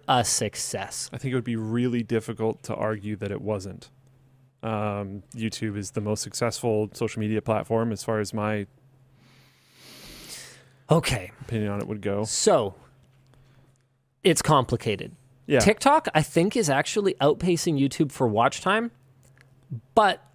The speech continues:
Speaker 1: as far as I can tell, we're counting on ByteDance's numbers in order to determine that.
Speaker 2: Yeah.
Speaker 1: Uh, I don't know about
Speaker 2: And
Speaker 1: you guys,
Speaker 2: is,
Speaker 1: but I
Speaker 2: and
Speaker 1: don't believe
Speaker 2: is
Speaker 1: a word ByteDance says. Um,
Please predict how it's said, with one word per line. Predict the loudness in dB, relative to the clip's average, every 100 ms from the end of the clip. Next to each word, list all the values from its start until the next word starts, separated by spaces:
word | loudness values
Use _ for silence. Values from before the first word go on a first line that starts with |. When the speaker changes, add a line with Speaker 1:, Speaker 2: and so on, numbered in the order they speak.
| _ 4
Speaker 1:
as | 4 6
far | 6 6
as | 6
I | 4
can | 4 2
tell, | 4 6 8 6
we're | 4 0
counting | 2 2 4 4
on | 4 4 4
ByteDance's | 4 4 2 2 0 0 0
numbers | 0 0 0 -2 -4 -8 -2
in | 2
order | 2 2
to | -2 -2 0 0 -2 -2
determine | -2 0 0 -2
that. | -4 -8 -14 _
Speaker 2:
Yeah. | -4 -2 -4 -10 -18 _ _ _ _ _ _ _ _ _ _ _ _ -4
Speaker 1:
Uh, | 0 0 -2 -4 2
I | 6 6
don't | 8 6 6 6
know | 8
about | 8 8
Speaker 2:
And | 8
Speaker 1:
you | 8
guys, | 8 6
Speaker 2:
is, | 6
Speaker 1:
but | 6
I | 8
Speaker 2:
and |
Speaker 1:
don't | 8
believe | 8 8
Speaker 2:
is | 8
Speaker 1:
a | 8
word | 8 6
ByteDance | 4 6 4 4
says. | 4 6 8 6 4 0
Um, | 2 4 6 6 2 -8